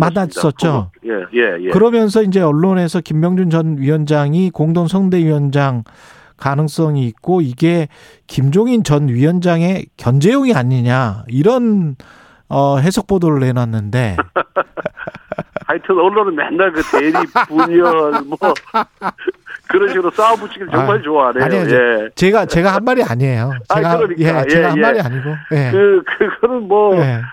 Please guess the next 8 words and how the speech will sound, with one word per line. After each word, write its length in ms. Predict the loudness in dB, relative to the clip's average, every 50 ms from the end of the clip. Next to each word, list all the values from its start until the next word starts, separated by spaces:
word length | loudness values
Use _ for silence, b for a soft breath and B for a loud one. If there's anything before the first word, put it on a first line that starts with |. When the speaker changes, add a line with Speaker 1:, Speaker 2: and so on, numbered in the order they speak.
| B B B _ -2
Speaker 2:
지나친 500 | 0 2 2 0 -2 -4 -8 -10 -8 -4
억측이고요. 920 | -4 -6 -6 -6 -10 -10 -10 -12 -6 -2 0 2 2 2 2 2 0 0 0 0
Speaker 1:
예. 40 | 0 0 0 0
Speaker 2:
예. 380 | 2 2 2 2 0 0 -2 -4 -8 _ b b b b b b b b b b b _
아, 280 | -2 0 0 0 -2 -2
당의 480 | -2 -4 -4 -4 -2 -2 0 0 0 0
이제 100 | 2 2 2 4 4 4 2 2 0 2
원로고 1300 | 2 2 2 2 2 0 -2 -2 -2 0 0 2 2 2 2 2 2 0 0 0 -2 -6 -10 -12 -20